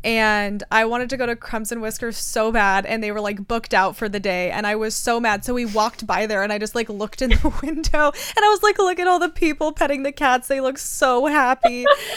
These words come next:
Speaker 1: Um, and it's always been my goal, so I need to go there at some
Speaker 2: Oh,
Speaker 1: point.
Speaker 2: amazing.
Speaker 1: Um, but one thing that you touched on that's so true is this, um, that we do glamorize entrepreneurship and getting there right away and having that big break right away. And one thing we talk about all the time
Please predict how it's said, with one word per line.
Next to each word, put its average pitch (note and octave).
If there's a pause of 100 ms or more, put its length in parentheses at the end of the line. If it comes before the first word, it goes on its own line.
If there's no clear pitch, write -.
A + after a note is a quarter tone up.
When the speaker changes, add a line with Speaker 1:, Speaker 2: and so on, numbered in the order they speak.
(180)
Speaker 1:
Um, C4
and C4
it's C#4
always D4
been D#4
my C#4
goal, A#3
so C4
I B3
need C4
to B3+
go G#3
there F#3
at G#3+
some G4+
Speaker 2:
Oh, F4+
Speaker 1:
point. A3+
Speaker 2:
amazing. C#4+
Speaker 1:
Um, C4 (200)
but C4
one B3
thing E4+
that B3
you A#3+
touched A3
on A3
that's G3
so A3+
true G#3
is G3
this, G#3 (380)
um, C#3+
that G#3+
we B3
do A3
glamorize G3+
entrepreneurship G3+
and G#3
getting G#3
there G3
right G3
away F#3+
and F#3+
having A3
that F#3
big G3+
break G3
right G3
away. G3
And G3
one G#3+
thing A3
we G#3
talk G#3
about F#3+
all G3+
the F#3+
time G3